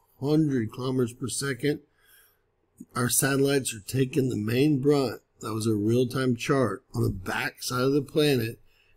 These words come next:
and this would have been the nighttime side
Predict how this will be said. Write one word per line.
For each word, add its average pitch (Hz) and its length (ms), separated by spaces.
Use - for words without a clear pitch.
and 117 180
this 131 200
would 147 100
have 131 140
been 131 400
the 110 100
nighttime 131 1400
side 120 640